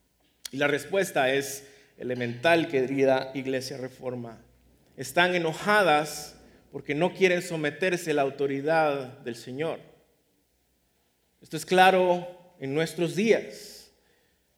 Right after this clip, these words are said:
Como gente de todas las naciones están enojadas porque cada día quieren menos de Dios.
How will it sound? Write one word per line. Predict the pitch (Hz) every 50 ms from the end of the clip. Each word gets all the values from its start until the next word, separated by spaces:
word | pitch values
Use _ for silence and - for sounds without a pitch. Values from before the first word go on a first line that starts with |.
| _ _ _ _ _ _ _
Como | - 196 208 214 202
gente | 202 - 226 233 233 - - 214 202
de | 190 180
todas | - - 220 220 233 240 233 240 233 220 214
las | 208 196 185 175
naciones | 180 170 165 - - 208 220 226 226 208 175 160 165 170 -
están | - 180 - - - 208 202 214 220 214
enojadas | 214 208 196 185 185 - - - 226 220 214 208 185 175 175 175 -
porque | - 185 175 - 190 180 -
cada | - 214 208 214 220 226 226
día | 202 208 202 208 214 208 208 -
quieren | 196 190 190 190 202 208 185 175
menos | 175 175 185 196 196 196 185
de | 196 190 185
Dios. | 175 196 208 214 202 180 156 143 - - - - - - - -